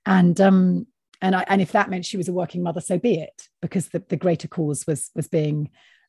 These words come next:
a, a monarchist. But I, I, I don't believe she was a sort of progressive. In fact, I know she wasn't a progressive liberal. I think it, she was rueful about the fact that she had a sort of bigger role than Philip. I think that was always one of the conundrums of her marriage. And anyway, what I was trying to say was, so that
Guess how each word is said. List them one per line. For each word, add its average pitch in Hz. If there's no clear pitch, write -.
a, -
a 180
monarchist. 180
But 185
I, 185
I, 165
I 175
don't 196
believe 180
she -
was 135
a 160
sort 147
of 135
progressive. 160
In 147
fact, 165
I 156
know 190
she -
wasn't 147
a 139
progressive 147
liberal. 135
I 170
think 190
it, 185
she -
was 160
rueful 190
about 139
the 147
fact -
that -
she -
had 151
a 147
sort -
of 135
bigger 143
role 139
than 135
Philip. 143
I 151
think -
that -
was 147
always 151
one 143
of 139
the 147
conundrums 147
of 143
her 143
marriage. 156
And -
anyway, 165
what 180
I 175
was 170
trying 180
to 170
say 170
was, 151
so 175
that 165